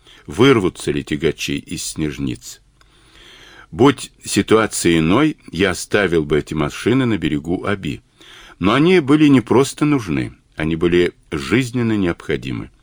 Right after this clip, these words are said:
Без них мы не могли уйти в поход на восток. Значит, оставшуюся без топлива станцию пришлось бы консервировать.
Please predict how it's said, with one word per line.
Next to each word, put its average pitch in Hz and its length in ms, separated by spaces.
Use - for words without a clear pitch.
Без 95 260
них 180 220
мы 147 140
не 135 80
могли 131 360
уйти 117 340
в - 120
поход 107 480
на 101 80
восток. 82 480
Значит, 90 480
оставшуюся 87 880
без 78 240
топлива 78 480
станцию 147 580
пришлось 82 540
бы 123 220
консервировать. 69 1040